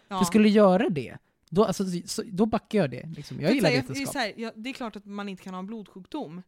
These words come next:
Speaker 1: om man läm-, ger blod. Men det är ju ingen som får typ längre av att ha sexuellt umgänge. Och även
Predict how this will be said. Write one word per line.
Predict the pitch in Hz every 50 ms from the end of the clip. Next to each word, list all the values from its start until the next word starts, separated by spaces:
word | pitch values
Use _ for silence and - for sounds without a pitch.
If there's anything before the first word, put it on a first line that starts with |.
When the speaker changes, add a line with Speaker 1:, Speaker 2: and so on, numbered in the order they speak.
| _ _ _
Speaker 1:
om | - 220 202 185
man | 180 175 175
läm-, | 165 160 156 - 180
ger | 175
blod. | 160 156 143 92 - 170 185 _ _ _ _ _ _ _ _ _ _ _
Men | - 202 226 226
det | 254
är | 339
ju |
ingen | 320 247 208 196 185 185
som | - - 185 160
får | - 165 143 151 151 - _ _
typ | - - 202 175 165 - _ -
längre | 185 170 151 147 156 147 139
av | 147 - - -
att | 170 -
ha | 175 147 127 135
sexuellt | 180 - 175 160 - - 185 170 196
umgänge. | 185 165 139 131 147 147 110 - - _ _ _ _ _ _ _ _ _ _ _
Och | - 208 190 - _ - - _ _ _ -
även | 220 214 185 180 240 302